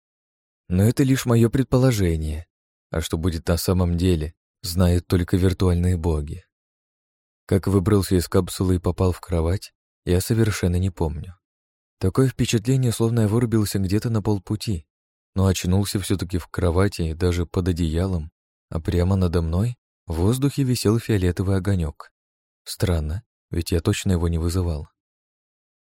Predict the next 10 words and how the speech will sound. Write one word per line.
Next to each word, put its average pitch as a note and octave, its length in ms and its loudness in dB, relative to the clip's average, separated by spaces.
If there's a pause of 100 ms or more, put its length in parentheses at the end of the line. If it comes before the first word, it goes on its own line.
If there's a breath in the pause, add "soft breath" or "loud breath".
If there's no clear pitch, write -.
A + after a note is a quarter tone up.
(100)
«Ты E2+ 120 -2
откуда G2 400 2
взялся?» F2+ 500 0 (480)
спросила F#2 540 0
пересохшими F2 640 -2
губами. D#2+ 520 -6 (420)
Огонек E2+ 460 0
изобразил F#2 500 0
подмигивающий F2+ 680 -2
смайлик. E2 580 -6